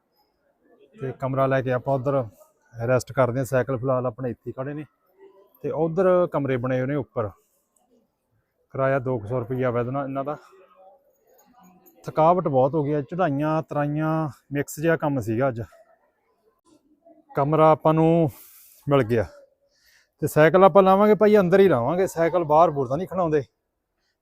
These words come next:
ਤੇ ਕਿੰਨੇ ਰੁਪਈਏ ਲਏ ਨੇ? ਦੋ ਸੌ ਹੀ ਲਿਆ ਗੁਰਵਿੰਦਰ? ਦੋ ਸੌ ਲਿਆ, ਕਹਿੰਦੇ ਸੌ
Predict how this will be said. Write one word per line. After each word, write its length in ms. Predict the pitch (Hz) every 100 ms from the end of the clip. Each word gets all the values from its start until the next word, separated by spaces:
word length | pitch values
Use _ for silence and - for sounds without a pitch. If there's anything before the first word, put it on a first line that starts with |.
| -
ਤੇ 100 | 151
ਕਿੰਨੇ 280 | 196 196 220
ਰੁਪਈਏ 260 | 226 240
ਲਏ 140 | 233 240
ਨੇ? 60 |
ਦੋ 180 | 202 196
ਸੌ 120 | 202
ਹੀ 60 | 247
ਲਿਆ 120 | 254
ਗੁਰਵਿੰਦਰ? 400 | 254 262 254 269 214 - - - _ _ - - - - 254 240 _ - _ _ _ _ 139 139
ਦੋ 180 | 160
ਸੌ 120 | 151 196
ਲਿਆ, 220 | 180 190
ਕਹਿੰਦੇ 220 | 208 214
ਸੌ 480 | - 160 165 185